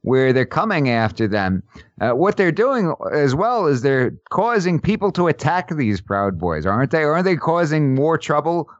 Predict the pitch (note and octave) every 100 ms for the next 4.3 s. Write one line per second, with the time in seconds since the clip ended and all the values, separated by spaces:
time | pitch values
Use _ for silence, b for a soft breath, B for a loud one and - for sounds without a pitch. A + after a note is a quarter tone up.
0 | - B2+ B2+ D3 D3 D3 D3 C3+ B2 A2+
1 | D3 D3 C#3+ C#3 A#2+ A#2 C3+ C#3+ D3 C3
2 | A#2+ A#2 F#2+ - b b - G#2+ B2 B2
3 | A#2 C3 A#2+ A#2 A#2+ C3 B2+ A#2+ C3+ C#3
4 | D3 D3+ D3+